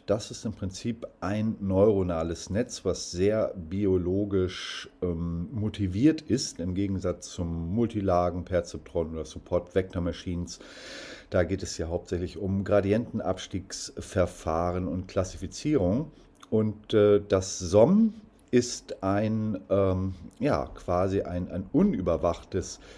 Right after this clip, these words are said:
Lernverfahren. Hier jetzt mal ein Beispiel mit Tieren. Also als Eingabevektor hat man eigentlich nur eine Tabelle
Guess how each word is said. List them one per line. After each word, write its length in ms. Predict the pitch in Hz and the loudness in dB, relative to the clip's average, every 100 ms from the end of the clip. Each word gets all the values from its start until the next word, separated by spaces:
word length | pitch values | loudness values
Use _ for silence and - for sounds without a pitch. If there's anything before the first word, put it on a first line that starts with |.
| - - | -12 -2
Lernverfahren. 1000 | 90 90 95 - 98 - 98 107 175 180 - - - | 0 2 0 -4 -6 -2 0 0 0 -6 -14 -18 -8
Hier 180 | 107 | 0
jetzt 200 | 113 101 | 2 2
mal 140 | 104 80 | 0 0
ein 100 | 90 | 2
Beispiel 380 | 92 107 - 90 | 2 2 -2 -6
mit 160 | - | -8
Tieren. 540 | - 160 190 196 202 - - - - | -4 4 6 6 2 -2 -14 -18 -8
Also 140 | 87 98 | 2 4
als 140 | 95 | 4
Eingabevektor 880 | - 113 139 123 117 98 104 - 113 | 2 2 4 4 4 2 0 -2 -2
hat 180 | 101 - | 0 -2
man 400 | 104 98 95 90 - | -2 0 0 -4 -4
eigentlich 720 | 87 92 95 92 92 85 - | -2 0 0 -2 -4 -4 -2
nur 240 | 101 104 | 2 2
eine 220 | 85 90 | 2 0
Tabelle 560 | - 80 87 117 147 | -2 -2 2 6 6